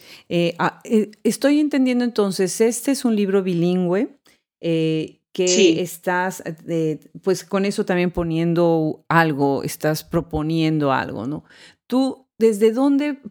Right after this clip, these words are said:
Speaker 1: piensas a las lenguas indígenas, a los idiomas que en-, están desgraciadamente desapareciendo por el olvido, ¿no? Por el desa-, eh, desatenderlos?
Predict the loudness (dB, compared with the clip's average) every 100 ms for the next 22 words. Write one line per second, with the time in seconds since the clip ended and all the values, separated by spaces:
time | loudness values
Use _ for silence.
0 | -8 -2 0 0 -2 -4 -8 -10 -10 -4
1 | -2 0 -2 -4 -2 -2 0 -2 -2 -4
2 | -4 -4 -4 -2 -4 -8 -10 -10 -8 -4
3 | -2 -2 -4 -6 -12 -20 -20 -20 _ 0
4 | 0 0 -2 -2 -6 -6 0 0 0 -2
5 | -2 0 0 0 0 0 0 -4 -6 -6
6 | -6 -4 0 2 2 -2 -6 -10 -8 -8
7 | -4 -2 -2 -2 -2 -4 -6 -10 -10 -12
8 | -10 -8 -8 -10 -12 -16 _ -6 -6 -6
9 | -8 -6 -6 -2 0 4 4 4 0 -2
10 | -6 -14